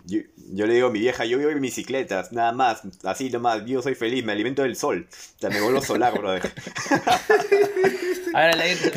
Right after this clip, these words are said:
Speaker 2: tú qué puedes recomendar de repente? O sea, para la gente que, que no, que no tiene ese presupuesto, pero de repente está por ahí algo más, un, algo promedio, entre ochocientos
Speaker 1: El
Speaker 2: a mil,
Speaker 1: promedio.
Speaker 2: mil, ajá, ochocientos, mil trescientos por ahí. No sé, ¿qué podrías recomendar tú
Speaker 1: Claro.
Speaker 2: por ahí?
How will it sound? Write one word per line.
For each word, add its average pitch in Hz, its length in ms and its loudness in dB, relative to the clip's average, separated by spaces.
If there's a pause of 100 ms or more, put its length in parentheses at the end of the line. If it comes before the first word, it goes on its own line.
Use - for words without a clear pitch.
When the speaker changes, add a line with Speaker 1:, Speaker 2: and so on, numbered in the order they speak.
(100)
Speaker 2:
tú 190 80 0
qué 196 100 0
puedes 202 240 0
recomendar 160 500 -2
de 151 100 -2
repente? 143 380 -6
O 127 40 -6
sea, 139 140 -2
para 131 180 -2
la 127 100 -2
gente 151 260 -6
que, 143 340 -8
que 120 280 -8
no, 143 540 -6 (140)
que 131 100 -6
no 135 100 -2
tiene 165 180 -4
ese 180 140 -2
presupuesto, 165 720 -8 (220)
pero 127 220 -4
de 120 40 -4
repente 139 340 -6
está 151 460 -2
por 127 140 -4
ahí 135 160 -2
algo 147 260 -2
más, 151 340 -10
un, 165 180 -8
algo 175 260 -4
promedio, 139 560 -4
entre 123 320 -8
ochocientos 175 760 -4
Speaker 1:
El 156 60 4
Speaker 2:
a 135 60 0
mil, 160 120 2
Speaker 1:
promedio. 107 280 -4
Speaker 2:
mil, 165 160 -6
ajá, - 220 -10 (200)
ochocientos, 190 920 -2
mil 185 240 -10
trescientos 165 680 -4
por 139 140 -8
ahí. 131 200 -4
No 123 100 -10
sé, 139 120 -8
¿qué 151 100 -10
podrías 151 280 -2
recomendar 127 420 2
tú 127 40 -2
Speaker 1:
Claro. - 140 0
Speaker 2:
por 127 80 -4
ahí? 110 200 -6